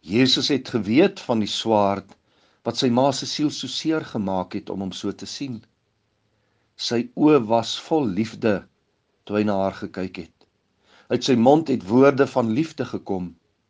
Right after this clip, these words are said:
"Vrou, daar is u seun." Hy het sy ma vrou genoem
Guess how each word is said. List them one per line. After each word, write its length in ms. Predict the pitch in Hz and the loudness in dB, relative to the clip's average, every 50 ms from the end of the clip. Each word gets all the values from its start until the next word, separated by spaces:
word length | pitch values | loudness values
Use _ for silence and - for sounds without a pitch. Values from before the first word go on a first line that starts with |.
| _ _ _ | _ _ _
"Vrou, 580 | _ - - - 87 92 98 113 135 160 175 165 _ _ _ _ _ _ _ _ _ _ _ _ _ _ _ _ _ _ _ _ _ _ _ _ _ | _ -18 -12 -6 -2 0 0 0 0 -2 -6 -10 _ _ _ _ _ _ _ _ _ _ _ _ _ _ _ _ _ _ _ _ _ _ _ _ _
daar 400 | - 82 98 113 135 143 143 135 - | -6 -2 0 2 2 2 0 -2 -4
is 480 | 117 113 104 92 - - - - - _ _ | -2 -2 -2 -2 -6 -12 -14 -16 -18 _ _
u 100 | 104 101 | -10 -10
seun." 540 | - - - - 107 98 90 82 80 78 _ _ _ _ _ _ _ _ _ _ _ _ _ _ _ _ _ _ _ _ _ _ _ _ _ _ _ _ _ _ _ _ _ _ _ _ | -8 -10 -8 -6 -6 -6 -6 -8 -12 -16 _ _ _ _ _ _ _ _ _ _ _ _ _ _ _ _ _ _ _ _ _ _ _ _ _ _ _ _ _ _ _ _ _ _ _ _
Hy 120 | - 127 127 | 2 4 4
het 140 | 123 123 | 4 2
sy 140 | - - 117 | 0 2 2
ma 300 | 110 107 101 110 120 120 | 4 4 6 6 6 4
vrou 400 | 120 - - - 170 170 170 160 - | 2 -2 -6 -4 -4 -2 0 -2 -4
genoem 440 | - - 107 98 98 101 98 92 | -4 -6 -4 -4 -2 -4 -4 -6